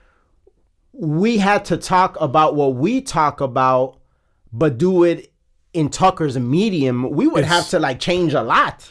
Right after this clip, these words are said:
Speaker 2: Yes,
Speaker 1: A lot
Speaker 2: because
Speaker 1: of how, how we deliver, our approach. It, it's, it's a, it's a harder job.
Speaker 2: Yeah, yeah.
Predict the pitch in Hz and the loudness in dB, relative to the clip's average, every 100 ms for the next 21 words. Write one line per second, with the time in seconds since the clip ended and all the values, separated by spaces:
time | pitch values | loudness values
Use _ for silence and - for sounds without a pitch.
0 | - - 151 170 131 151 165 190 175 160 | -20 -2 2 4 4 2 4 4 4 4
1 | 156 151 160 147 135 151 143 131 123 131 | 2 4 2 2 0 0 0 -2 -4 2
2 | 214 208 202 202 202 156 143 127 117 113 | 2 2 2 2 2 2 0 -2 -4 -6
3 | - 208 214 196 - 175 170 180 - 175 | 0 2 4 2 0 0 2 -2 -2 -2
4 | 170 180 156 160 214 160 170 185 165 131 | 0 0 0 0 0 0 2 2 0 -4
5 | 127 190 147 104 - 127 131 131 123 110 | 0 2 2 -2 -8 -2 2 2 2 0
6 | 107 117 117 107 | 0 0 2 0